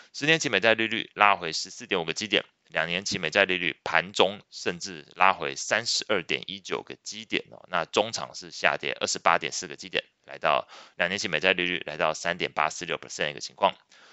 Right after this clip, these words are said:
那在昨天美国债券型E T F的价格变化上，美国二十年期公债E T F上涨一点五percent，七到十年期公债E T F上涨一点一八percent，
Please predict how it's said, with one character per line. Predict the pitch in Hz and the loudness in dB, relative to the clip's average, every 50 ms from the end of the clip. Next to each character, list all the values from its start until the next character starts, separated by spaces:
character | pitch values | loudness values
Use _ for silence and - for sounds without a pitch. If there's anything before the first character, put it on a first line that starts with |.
| - - _ _ _ | -20 -20 _ _ _
那 | - 135 131 | 2 4 4
在 | 127 139 135 131 | 6 6 6 6
昨 | - 113 107 | 4 0 -2
天 | 113 123 123 120 | 0 0 0 2
美 | 107 87 80 | 2 0 0
国 | - - 92 90 90 90 92 | 0 0 2 2 4 2 2
债 | - 110 104 | 2 2 4
券 | 98 107 | 4 2
型 | 95 85 92 90 | 2 0 -4 -4
E | 87 | 0
T | 104 | 0
F | 101 78 | 0 0
的 | 80 82 | 0 0
价 | 78 101 95 | 2 4 2
格 | 78 78 | 2 2
变 | 80 92 87 | -2 -2 0
化 | 85 85 82 | 2 2 2
上， | 95 92 76 - _ _ _ _ | 4 2 0 0 _ _ _ _
美 | 92 95 101 | -4 -2 0
国 | 92 117 | 2 2
二 | - - 139 | 2 2 2
十 | 123 120 | 0 0
年 | 107 107 104 | -2 -2 -2
期 | 107 107 | -4 -4
公 | 107 110 | -4 0
债 | 104 117 104 104 | 2 2 2 2
E | |
T | 101 107 101 | 2 2 0
F | 90 82 - - - | 0 -2 -4 -8 -4
上 | - 101 92 | -2 -2 0
涨 | 85 80 - - | 0 0 -2 -2
一 | - | -2
点 | 113 110 92 87 | 0 0 0 0
五 | 82 | 0
percent， | 78 80 - 110 101 - _ _ _ | -2 0 2 2 0 0 _ _ _
七 | - - - 113 | -12 -10 -6 0
到 | 107 110 101 | 2 2 2
十 | - - 98 | 2 0 -2
年 | 92 87 87 | -4 -4 -4
期 | 85 87 82 | -4 -8 -8
公 | - 90 92 | -8 -6 -2
债 | 87 92 80 | 0 0 0
E | 82 | 0
T | 82 90 87 | 0 0 -2
F | 80 - - - | -2 -2 -6 -12
上 | - - 95 85 78 | -6 -4 -2 -2 -2
涨 | 80 69 - | -2 -4 -4
一 | - | -2
点 | 87 90 80 | -2 -2 0
一 | 82 | 2
八 | - 90 87 | 4 2 2
percent， | - - - 110 82 | 2 0 0 0 0